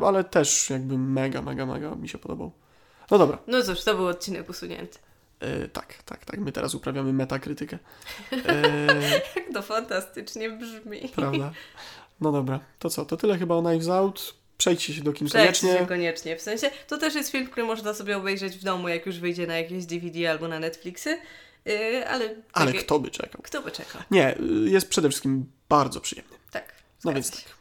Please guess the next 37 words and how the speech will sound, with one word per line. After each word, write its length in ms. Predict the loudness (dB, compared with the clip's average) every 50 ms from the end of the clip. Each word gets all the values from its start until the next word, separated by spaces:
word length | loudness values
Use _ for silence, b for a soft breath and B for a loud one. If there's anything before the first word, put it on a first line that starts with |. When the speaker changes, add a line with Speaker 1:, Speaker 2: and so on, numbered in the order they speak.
| _ _ -2
Speaker 1:
Następna 420 | -2 -2 -2 -4 -6 -4 -4 -2
rzecz. 300 | -2 -2 -2 -2 -2 -2
Speaker 2:
Następna 500 | -2 -4 -2 0 0 0 0 0 0 2 4
rzecz. 320 | 4 4 4 2 0 -6 -8 -4
Uwaga, 320 | 0 2 2 4 4 2
uwaga. 400 | 0 4 6 4 6 6 4 2
Wszystkie 520 | 2 0 -4 -4 -4 0 2 2 2 2 2
dziewczynki, 560 | -2 -2 -2 -2 -2 -2 -4 -6 -10 -10 -8
nie, 200 | -6 -6 -6 -2
nie 140 | -2 -2 2
kładą 300 | 4 4 4 4 0 -2
się 140 | -4 -4 -4
jeszcze 220 | -4 -4 -6 -4
do 100 | 0 2 2 4
łóżek, 240 | 6 8 8 8 8 8
bo 60 | 6
będziemy 380 | 6 4 4 2 0 -2 -2 -4
teraz 200 | -2 -2 -2 0
rozmawiać 580 | 0 -2 -2 0 4 4 6 6 6 4 2 2
o 100 | 0 0
Krainie 460 | 2 4 4 6 6 6 4 2 2
Lodu 340 | 2 2 2 2 0 -4 -4 -4
części 560 | -2 -2 -2 -2 -2 -6 -8 -8 -8 -8 -6 -6
drugiej. 720 | -6 -4 -2 0 0 0 2 2 4 4 4 4 2 0 0
Speaker 1:
No, 340 | -2 -6 -6 -6 -6 -6 -6 -2
no 320 | 0 0 0 0 0 -6 -10 -10
właśnie. 460 | -6 -6 -6 -6 -6 -8 -10 -12 -14 -20 -20 _ b b b b b b b b b b b b b _ _ _ _ _ _ _ _ _ _ _ _ _
Speaker 2:
Ta, 120 | -10 -8 -8
ta, 120 | -6 -6
ta, 80 | 0 8
Speaker 1:
Ja 40 |
Speaker 2:
ta. 80 | 10 12
Speaker 1:
uważam, 240 | 12 12 12 12 12
że 80 | 10
bardzo 320 | 10 12 10 10 10 8 6
dzielnie 320 | 6 4 4 4 4 2
udawałem, 720 | 2 2 2 4 4 4 6 6 6 6 4 2 2 0